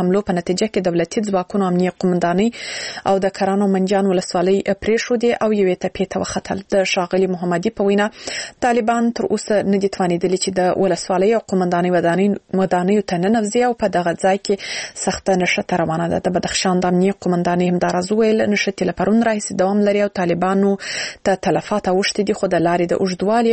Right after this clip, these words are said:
او ټلیفوني اړیکو د قطع کېدو له کبله یې په اړه دقیق معلومات نه دي مشخص سوي. په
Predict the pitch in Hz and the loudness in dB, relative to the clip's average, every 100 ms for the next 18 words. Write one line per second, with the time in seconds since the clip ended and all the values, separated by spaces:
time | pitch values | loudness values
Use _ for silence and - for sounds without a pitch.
0 | 226 233 226 - 180 - 196 208 - 185 | 2 0 -2 -2 -2 -2 0 0 0 -2
1 | 220 - 180 - 180 180 - 180 233 247 | -2 -2 -6 -4 -6 -4 -4 0 2 0
2 | - 202 214 214 214 - - - - 196 | -2 0 0 0 -2 -8 -12 -8 -4 0
3 | 196 202 185 - - - 180 175 175 180 | 0 0 -4 -4 -8 -4 -2 0 0 -2
4 | - 180 180 180 - - - - 185 - | -2 -2 0 -2 -2 -4 -6 -2 -2 -2
5 | - - - - | -10 -14 -14 -2